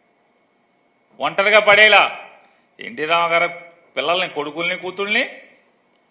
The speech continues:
తోడళ్ళని, వీళ్ళందరినీ కలుపుకునే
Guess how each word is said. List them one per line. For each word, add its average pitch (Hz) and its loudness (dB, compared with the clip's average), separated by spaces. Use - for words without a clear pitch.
తోడళ్ళని, 190 -4
వీళ్ళందరినీ 165 -8
కలుపుకునే 170 -8